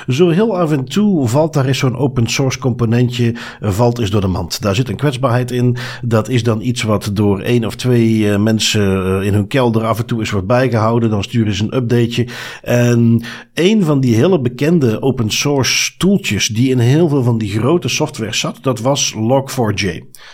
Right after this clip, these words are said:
Ehm, of zo heet het ook, de kwetsbaarheid in die software. Dat is iets, en dat is trouwens waar ik net even naar aan het zoeken was, want ik was dus benieuwd, hebben wij dat destijds in onze, eh, podcast? Want, eh, dat is, is december twintig eenentwintig. Ik was even aan het denken van: "Goh, was dat, eh, het eerste jaar dat wij bezig waren?"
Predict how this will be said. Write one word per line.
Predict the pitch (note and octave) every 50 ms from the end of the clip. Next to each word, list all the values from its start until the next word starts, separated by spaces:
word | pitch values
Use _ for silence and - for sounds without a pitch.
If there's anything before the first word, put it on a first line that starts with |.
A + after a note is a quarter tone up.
| - - -
Ehm, | - F#2 G2 G2+ G2+ G2+ G2+ G2+ G2+ G2+ G2+ G2+ G2 G2+ - - -
of | - -
zo | - A#2
heet | G2+ C3 B2+
het | B2 A#2+
ook, | G2+
de | A#2
kwetsbaarheid | A#2+ - D3 C3 - - A2 F2+ - F#2+ F#2 -
in | G2
die | F#2 F#2
software. | - - A2 G#2 - - F#2 D#2+ - - - - - - - - - - -
Dat | A2+ B2+ C3
is | B2 B2+
iets, | D#3+ F#3 F3+ - -
en | B2 A#2+
dat | A2+ C3+ C3 B2+
is | A#2+ B2+
trouwens | B2 B2 A#2+ A#2+ A#2 -
waar | - A#2+ G#2+ G#2
ik | A2+ F#2+
net | G#2 G#2 B2+ B2
even | A#2+ B2 A#2 B2+
naar | A#2+ G2
aan | G2
het | G2 -
zoeken | - D3 - C#3+
was, | B2 D#3 - -
want | - G2+ F#2+
ik | A2 F#2+
was | G#2+ A2+ G#2
dus | G#2 F#2+ E2
benieuwd, | F2+ G2 G2 A2+ D3 E3+ -
hebben | B2 - C#3+ E3 F3 D3
wij | C#3 C3 B2+
dat | B2 A2+ A#2+
destijds | - F#2 - - - C3+ D3+ D#3 -
in | A#2+ A2+ G#2+
onze, | G#2+ A2 G#2 F2+ F#2 G2 F#2+ F2+ E2+ D#2+ -
eh, | - E2+ E2 - - -
podcast? | D#3 D3+ - - C3+ C3 C#3 C3 - - - - - - - - -
Want, | A2+ G#2+ G2 G2 F#2 - - - - - - - - - - - _
eh, | - - G#2 G2 F#2+ F#2+ F#2 F2 F2+
dat | F2 F#2+ F#2+ F#2+ F#2
is, | - - - - -
is | F2+ G#2+ - -
december | - G2+ - - - C3 A#2+ A2 -
twintig | - D3+ D3 C#3+ C3 G#2
eenentwintig. | A#2 A#2 G2 F2 - A2 C3 - - - -
Ik | -
was | - G2 -
even | G2+ A2 G#2+ A2
aan | G2
het | F#2 F#2+
denken | G#2+ G#2 G2+ F2+
van: | F#2 F2
"Goh, | - - C#3 G2+
was | G2+ F#2+
dat, | F#2 G2 F#2 - - - G#2
eh, | F#2+ F#2+
het | F#2+ F#2+ -
eerste | G#2+ A#2 A#2 - A#2
jaar | G2+ G#2 A#2 A#2
dat | G#2+ F#2
wij | G2 F#2
bezig | F2+ A2+ C3 C#3 A#2 G#2+ -
waren?" | - G#2+ G2 F#2 F2+ -